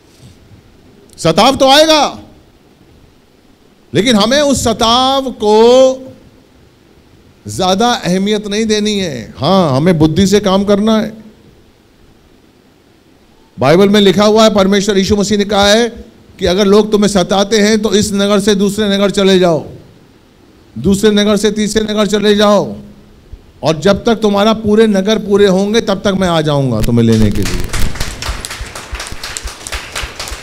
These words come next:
परमेश्वर आपके साथ है।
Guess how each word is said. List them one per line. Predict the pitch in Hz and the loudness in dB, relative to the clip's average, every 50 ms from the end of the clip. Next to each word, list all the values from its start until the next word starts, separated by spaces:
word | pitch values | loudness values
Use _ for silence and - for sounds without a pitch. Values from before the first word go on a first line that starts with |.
| - - - - - - - - - - - - - - - - - - - - - - - - - - - - - - - - - - - - - - - - - - - | -14 -14 -14 -16 -16 -16 -16 -16 -16 -18 -18 -18 -18 -16 -16 -16 -18 -18 -20 -20 -20 -20 -20 -20 -20 -18 -18 -18 -18 -18 -20 -20 -20 -20 -12 -8 -8 -8 -8 -12 -8 -2 -2
परमेश्वर | 127 135 135 143 151 160 151 - - 170 156 | 0 0 0 -2 -2 -2 -4 -4 -2 -2 -2
आपके | 143 139 139 143 - 156 | -2 -2 -4 -4 -4 -6
साथ | 135 - - 127 123 127 127 - | -6 -4 -4 -4 -4 -4 -4 -4
है। | - 113 117 120 120 113 107 98 90 85 85 - - | -2 0 2 2 4 4 2 0 -2 -6 -10 -14 -16